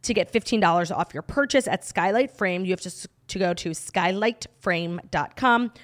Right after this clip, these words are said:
code toast, S K Y L I G H T F R A M E dot com,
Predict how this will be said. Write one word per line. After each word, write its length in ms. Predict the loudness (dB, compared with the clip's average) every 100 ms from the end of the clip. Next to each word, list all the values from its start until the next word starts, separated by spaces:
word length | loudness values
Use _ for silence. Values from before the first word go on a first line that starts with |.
| -20
code 240 | -2 -2 2
toast, 320 | 2 2 -2
S 180 | -4 -4
K 180 | -2 -4
Y 360 | 0 2 2 0
L 200 | -2 -2
I 140 | -2
G 260 | -4 -8 -10
H 280 | -10 -10 -10
T 260 | -2 -2 -2 -6 -14 0
F 160 | 0
R 240 | 2 2 4
A 220 | 2 2
M 240 | -2 -6 -6
E 240 | -4 -4
dot 300 | 0 0 0
com, 340 | 2 2 2